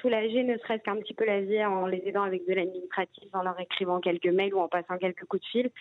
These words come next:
Alors, euh, franchement, c'est ce qu'il faut faire.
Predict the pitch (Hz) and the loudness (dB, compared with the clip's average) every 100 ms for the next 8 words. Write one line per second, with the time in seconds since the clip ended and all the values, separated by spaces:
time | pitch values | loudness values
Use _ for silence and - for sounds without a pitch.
0 | - - - - - - 185 190 190 180 | -18 -18 -20 -20 -20 -4 -2 0 0 0
1 | 185 185 180 180 180 180 - - - 208 | 2 4 4 2 0 -4 -6 -8 -4 -2
2 | 269 269 240 220 226 247 247 440 370 | 0 0 -2 -4 0 0 2 0 0